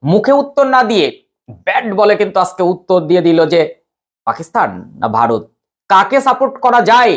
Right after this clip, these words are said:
কারা সত্যি ক্রিকেটটা খেলতে জানে, কারা বিশ্বে এখন এক নম্বর। সেই জায়গা থেকে হার্দিক পান্ডিয়া তিনি প্রথম ওভারে উইকেট তুলে নিলেন, সর্বশেষ তিন ওভারে চৌত্রিশ রান দিয়ে একটু উইকেট। তার বলেই একটু সামান্য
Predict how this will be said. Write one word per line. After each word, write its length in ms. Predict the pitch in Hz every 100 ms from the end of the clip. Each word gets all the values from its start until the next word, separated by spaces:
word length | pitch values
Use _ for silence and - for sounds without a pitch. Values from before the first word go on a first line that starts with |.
| 104 - _ _ _
কারা 180 | 147 147
সত্যি 300 | 165 156 175
ক্রিকেটটা 480 | 151 151 170 - 160
খেলতে 260 | - 156 160 160
জানে, 220 | 165 226 262
কারা 200 | 226 170
বিশ্বে 360 | 220 180 147 135
এখন 200 | 156 160 -
এক 140 | 151 -
নম্বর। 340 | 139 127 117 104 - - -
সেই 180 | 170 165
জায়গা 260 | 185 196 208
থেকে 180 | 220 226 285 - _ _ _ _ _ _ _ _ _ -
হার্দিক 300 | 127 120 170
পান্ডিয়া 320 | - 170 190 240 - _ _ _ _ _ _ _ _ _ _ -
তিনি 100 | 123
প্রথম 260 | 123 117 135
ওভারে 240 | 127 120 127 - _ _ -
উইকেট 260 | 107 131 135
তুলে 180 | 185 185
নিলেন, 220 | 196 220 240
সর্বশেষ 500 | 202 131 127 - 196 - _
তিন 200 | - 277 247 185
ওভারে 240 | 175 226 262 -
চৌত্রিশ 380 | 262 254 233 -
রান 140 | 175 202
দিয়ে 140 | 247 175
একটু 140 | -
উইকেট। 280 | 143 - 120 - - _ _ _ -
তার 300 | 127 165 196 139 87 _
বলেই 340 | 127 160 233 247 - -
একটু 360 | - _ _ 247
সামান্য 380 | 190 170 165